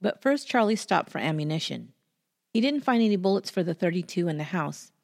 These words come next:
and he purchased more shells for the other weapons. The weather had been terrible that month. It was bitter cold, hitting six below some nights,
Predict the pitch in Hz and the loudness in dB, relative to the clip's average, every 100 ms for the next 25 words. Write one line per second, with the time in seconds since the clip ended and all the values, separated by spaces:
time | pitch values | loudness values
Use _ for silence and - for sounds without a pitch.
0 | _ - 190 185 214 233 247 - 190 190 | _ -4 0 0 -2 -2 -2 -2 -2 0
1 | - 170 147 - 156 - 147 143 147 - | 0 -2 -2 -4 -6 -4 -4 -2 -4 -4
2 | 127 143 - _ _ _ _ _ _ 196 | -10 -12 -18 _ _ _ _ _ _ 0
3 | 214 254 302 254 208 208 190 220 220 185 | 2 2 2 2 2 0 0 0 0 0
4 | 160 - 143 117 - _ _ _ _ _ | 0 -2 -4 -6 -10 _ _ _ _ _
5 | 202 196 180 175 220 247 - 220 160 143 | -2 0 0 0 0 0 -2 -4 -2 -4
6 | - _ _ 214 208 196 - 202 - 208 | -12 _ _ 0 2 0 -2 -6 -4 -2
7 | 196 165 - 151 143 139 - - | 0 0 -4 -6 -6 -6 -10 -18